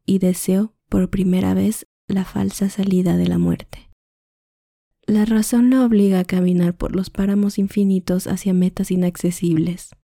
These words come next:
Se propone arribar una cumbre, y arribando a la cima, divisa desde ahí otra montaña más alta que lo reclama.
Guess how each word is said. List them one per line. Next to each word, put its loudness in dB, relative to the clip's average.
Se -2
propone 4
arribar 2
una 2
cumbre, -2
y 0
arribando 2
a 2
la 0
cima, 0
divisa 0
desde 2
ahí 0
otra 0
montaña 0
más -2
alta -4
que -6
lo -4
reclama. -4